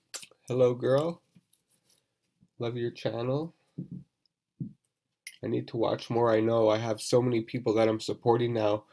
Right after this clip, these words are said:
and it's all thanks to hashtag I am a creator, James Cox. Um, he did just have his one-year anniversary on February first, and that's how I was able to gain another twenty-six subscribers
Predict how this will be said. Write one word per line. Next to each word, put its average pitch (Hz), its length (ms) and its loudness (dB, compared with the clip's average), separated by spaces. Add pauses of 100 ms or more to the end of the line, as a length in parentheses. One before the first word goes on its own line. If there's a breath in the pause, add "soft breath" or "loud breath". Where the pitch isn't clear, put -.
(300 loud breath)
and 110 140 2
it's 110 180 0
all 123 180 8
thanks 127 380 2
to 117 180 -2
hashtag 113 540 0
I 117 200 4
am 117 120 0
a 110 60 4
creator, 120 540 2
James 113 420 2
Cox. - 640 -2 (480 soft breath)
Um, 107 280 2
he 113 140 -2
did 113 220 2
just 123 240 -4
have 123 240 2
his 110 220 -2
one-year 117 400 2
anniversary 117 880 2
on 107 180 0
February 113 600 4
first, - 560 0 (340 loud breath)
and 110 140 -2
that's 110 200 2
how 110 200 8
I 107 40 10
was 110 200 4
able 117 300 4
to 110 120 -4
gain 123 560 2 (460 soft breath)
another 117 360 2
twenty-six 127 600 -2
subscribers 143 960 2